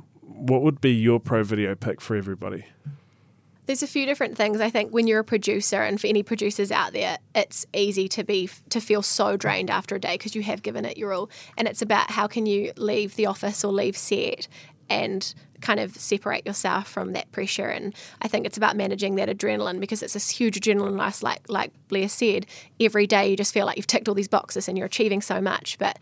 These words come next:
Speaker 2: you have to find that perfect balance. And it's taken me so long to figure that out, and I'm still figuring it out. But, um, for me, it's just about what can you do that's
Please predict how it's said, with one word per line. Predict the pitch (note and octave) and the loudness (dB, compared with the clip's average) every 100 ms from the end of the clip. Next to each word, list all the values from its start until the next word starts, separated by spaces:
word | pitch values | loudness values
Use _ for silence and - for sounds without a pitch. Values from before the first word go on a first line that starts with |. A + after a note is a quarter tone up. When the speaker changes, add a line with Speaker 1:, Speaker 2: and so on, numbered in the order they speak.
| - - - | -16 -12 -2
Speaker 2:
you | A3 | 0
have | F#3+ | 0
to | G#3+ | -2
find | F#3 F#3 | -2 -2
that | - | -4
perfect | - G#3+ - | -4 -4 -4
balance. | - - - - | -2 -2 -2 -2
And | G#3 | -4
it's | - | -2
taken | A3+ G3+ | -2 0
me | A3 | 0
so | G3+ - G3 | 0 0 2
long | G3 - - G#3 | 2 0 -2 -4
to | G3+ - - | -2 -4 -4
figure | - G3+ | -6 -4
that | F#3+ | -2
out, | - | -2
and | - | 0
I'm | G#3 | -2
still | - F#3+ | -2 -2
figuring | F#3+ - A3+ | -4 -6 -4
it | F#3+ | 0
out. | - - - - - - | 0 -2 -10 -20 -20 -8
But, | - G3+ - | 2 2 2
um, | - G3+ - - _ | -2 -2 -2 -8 _
for | - - | -4 0
me, | G#3+ F#3+ F#3 - | 2 2 0 -4
it's | - | -2
just | G3 - | -2 -2
about | G3+ F#3+ - | 0 -2 0
what | G#3 - | -2 -2
can | A3 | 0
you | G#3 F#3 | 2 0
do | F3 G#3+ | 0 -2
that's | - - - | -4 -6 -8